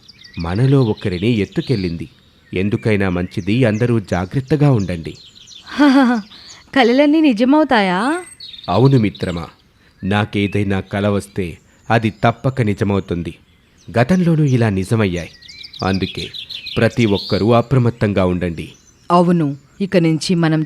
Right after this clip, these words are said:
Speaker 2: చాలా జాగ్రత్తగా ఉండాలి. దాహంగా ఉంది, ముందుగా వెళ్ళి నీళ్లు తాగుదాం, పదండి.
Speaker 1: పదండి, వెళ్దాం అంటూ చెరువు దగ్గరికి బయలుదేరుతాయి.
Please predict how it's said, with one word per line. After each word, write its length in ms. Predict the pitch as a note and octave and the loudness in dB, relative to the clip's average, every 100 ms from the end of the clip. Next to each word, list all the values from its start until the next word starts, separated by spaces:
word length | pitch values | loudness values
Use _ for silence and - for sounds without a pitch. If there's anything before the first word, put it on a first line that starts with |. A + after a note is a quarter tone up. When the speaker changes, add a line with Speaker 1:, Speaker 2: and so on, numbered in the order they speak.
| - | 2
Speaker 2:
చాలా 260 | F3 D#3 F3+ | 4 4 2
జాగ్రత్తగా 640 | E3 D#3 D#3 C#3+ D3 D3 | 2 0 -2 -4 -2 0
ఉండాలి. 460 | C#3+ C#3+ C3+ B2+ B2+ - - - - D3+ | 0 0 -2 -2 -6 -10 -16 -14 -8 0
దాహంగా 580 | D#3+ D3+ E3+ D#3+ D3+ | 2 2 0 0 0
ఉంది, 340 | C#3 C3+ B2+ B2 _ _ _ - | -2 -2 -4 -8 _ _ _ -2
ముందుగా 440 | F3 D#3 C#3+ D#3 | 0 0 0 0
వెళ్ళి 500 | D3 C#3+ C#3 G#3+ G3 D3+ - _ - | 0 0 0 0 0 -4 -16 _ -4
నీళ్లు 340 | E3+ F3 F3 F3 | 2 4 4 2
తాగుదాం, 560 | E3 C#3+ C#3+ C#3 D3 D#3 | 2 0 0 0 -2 0
పదండి. 500 | E3+ F3+ F3+ D3+ A#2+ C3 - - - - - - | 2 4 2 0 -4 -8 -20 -20 -20 -20 -8 0
Speaker 1:
పదండి, 340 | A2+ A2+ G#2 | 2 2 2
వెళ్దాం 340 | G2 F#2+ E2+ D#2 - - _ - - | 0 0 -2 -10 -14 -20 _ -14 -2
అంటూ 280 | E3 F#3 B3+ | 0 2 -2
చెరువు 320 | - C#3+ D#3 | 2 4 4
దగ్గరికి 420 | F#3+ F3+ E3+ D#3+ | 4 2 0 0
బయలుదేరుతాయి. 640 | C#3+ A2 A2 G2+ F2+ - | 2 2 2 0 -2 -6